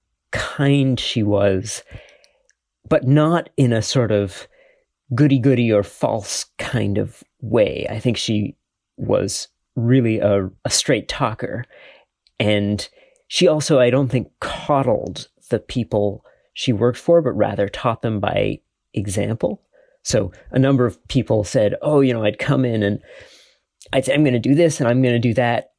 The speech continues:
And she'd look across at me and say, "No, this is what we're gonna do."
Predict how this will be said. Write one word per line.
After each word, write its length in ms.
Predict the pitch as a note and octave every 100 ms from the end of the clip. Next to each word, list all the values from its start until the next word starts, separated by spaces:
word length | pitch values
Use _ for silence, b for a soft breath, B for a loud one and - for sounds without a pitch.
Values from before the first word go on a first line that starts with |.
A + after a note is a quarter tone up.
| _ _
And 180 | A2+ G#2
she'd 140 | -
look 220 | A2 A#2 -
across 400 | - G2+ G#2 -
at 60 |
me 200 | A2 G2
and 120 | G2
say, 420 | - G2+ G2 F#2+ _ _ _ -
"No, 500 | G#2+ F#2 G2 F3+ - _ _ _ _ _
this 300 | G#2+ A#2+ -
is 160 | G2 A2
what 140 | -
we're 100 | A2
gonna 240 | G#2+ -
do." 320 | - - -